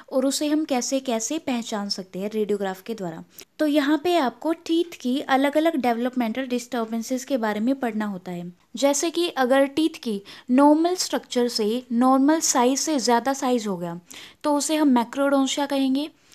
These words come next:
अगर नॉर्मल से कम है साइज, तो हम उसे microdontia कहेंगे। ऐसे ही बहुत सारी टर्मिनोलॉजीज होती हैं,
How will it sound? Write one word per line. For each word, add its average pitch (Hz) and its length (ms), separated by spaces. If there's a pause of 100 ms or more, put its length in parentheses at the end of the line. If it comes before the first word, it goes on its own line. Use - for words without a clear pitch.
(200)
अगर 269 220
नॉर्मल 269 380
से 285 180
कम 269 300
है 294 280
साइज, 294 500 (320)
तो 269 60
हम 254 200
उसे 277 200
microdontia 262 840
कहेंगे। 269 400 (440)
ऐसे 285 260
ही 349 100
बहुत 269 260
सारी 277 260
टर्मिनोलॉजीज 233 840
होती 247 260
हैं, 269 140